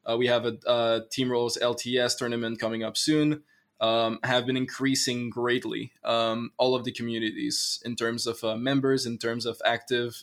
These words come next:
uh, viewership, in terms of active players as a whole. It's just been very, very, very big.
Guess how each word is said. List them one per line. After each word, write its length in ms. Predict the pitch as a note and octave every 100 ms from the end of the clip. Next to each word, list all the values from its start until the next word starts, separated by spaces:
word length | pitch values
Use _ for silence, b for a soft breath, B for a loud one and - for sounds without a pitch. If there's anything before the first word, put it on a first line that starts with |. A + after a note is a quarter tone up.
| -
uh, 440 | A2 A2 G#2+ A2
viewership, 580 | - D3+ D#3 - C#3 B2+
in 120 | A2+
terms 300 | A#2 A#2 A#2
of 120 | A2+ -
active 560 | A#2 A#2 - A#2+ A#2 - _ _
players 480 | - C#3 D#3+ C#3+ C#3
as 140 | A2+ A2+
a 60 |
whole. 380 | A2 A#2+ A#2+ A#2+ b b
It's 140 | A#2+
just 260 | B2 B2 -
been 400 | B2 A#2 A#2 A2+ _ -
very, 680 | A#2+ A2 B2 A#2 B2+ B2+ B2
very, 320 | A#2 A2 A2+
very 240 | A2+ A#2 A2+
big. 360 | - - B2+